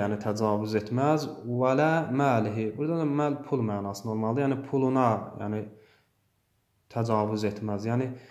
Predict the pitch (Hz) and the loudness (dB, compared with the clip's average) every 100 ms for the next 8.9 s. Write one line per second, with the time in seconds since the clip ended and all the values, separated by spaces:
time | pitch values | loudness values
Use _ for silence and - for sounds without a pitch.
0 | - _ _ _ 147 151 151 165 165 156 | -20 _ _ _ 2 2 2 2 2 0
1 | - - - _ _ _ _ _ _ _ | -4 -16 -20 _ _ _ _ _ _ _
2 | _ _ _ _ _ _ _ _ _ - | _ _ _ _ _ _ _ _ _ -6
3 | 127 151 160 - 135 135 127 123 131 147 | 0 4 4 2 2 2 4 2 4 4
4 | 160 - - - _ _ 123 123 123 131 | 4 -2 -14 -20 _ _ -6 -2 0 4
5 | 156 156 156 131 143 - - _ 147 156 | 4 4 0 0 -4 -6 -16 _ 2 4
6 | 175 - 151 139 139 135 143 160 170 - | 4 4 6 6 6 4 6 6 4 -2
7 | - - - - - 123 123 117 139 143 | -16 -20 -20 -20 -6 -2 -2 2 6 6
8 | 139 143 156 170 160 90 123 139 147 | 6 6 6 6 4 0 0 4 6